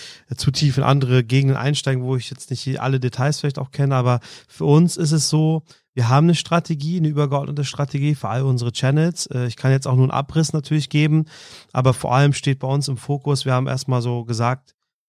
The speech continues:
unser Grundverständnis ist, unsere Währung auf Social Media, wenn wir über Social Media reden, ist Dialog erstmal. Also da geht's um loyale Communities aufbauen, echte Bindungen mit den Menschen herstellen, ansprechbar sein natürlich, Antworten geben und auch da sein,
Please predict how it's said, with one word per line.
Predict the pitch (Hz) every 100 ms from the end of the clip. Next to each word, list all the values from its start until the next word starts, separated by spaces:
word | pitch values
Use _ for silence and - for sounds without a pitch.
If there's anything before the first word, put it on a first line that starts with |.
| _
unser | 123 120
Grundverständnis | 131 143 143 131 131 135 131
ist, | 135 -
unsere | - 123 117 113
Währung | 127 139
auf | 131 120
Social | 127 117 117
Media, | 117 143 185 202
wenn | 135
wir | 117
über | 117
Social | - 120 120
Media | 120 156
reden, | 143 147 151 147 _ _ -
ist | - -
Dialog | 131 120 117 -
erstmal. | 110 - 117 113 _ _ _
Also | - 117
da |
geht's | 117 123 131
um | 120
loyale | 117 120 127
Communities | 135 143 127 120 113 110
aufbauen, | 120 110 - 110 110 110 - - _ _
echte | 143 143 151
Bindungen | 120 135 135 127
mit | 123 139
den |
Menschen | 127 113 113 -
herstellen, | 110 113 - 117 113
ansprechbar | 123 139 - 127 - 117 113 107
sein | 110 110
natürlich, | 110 110 - 110 113 107 - - -
Antworten | 143 143 139 139 131
geben | 120 131 139
und | 131 127
auch | 120
da | 127 131
sein, | 131 127 123 123